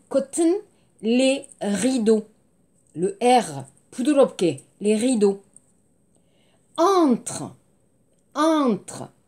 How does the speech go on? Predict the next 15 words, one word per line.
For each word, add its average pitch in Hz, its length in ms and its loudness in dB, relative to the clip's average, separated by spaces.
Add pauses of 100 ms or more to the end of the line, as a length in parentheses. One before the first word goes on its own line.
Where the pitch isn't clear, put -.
(440)
d'accord ? 208 440 -4 (260)
Le 240 240 2
bureau, 285 720 4 (760)
bureau. 247 640 4 (1500)
Le 226 440 4 (320)
parfum, 320 580 0 (1200)
parfum, 285 580 -2 (640)
d'accord ? 214 720 -2 (260)
Ça, - 240 -8
c'est 196 380 -2
bon. 269 540 4
Après, 233 520 0
ça, 208 200 -6
c'est 208 200 -6
bon. 226 420 2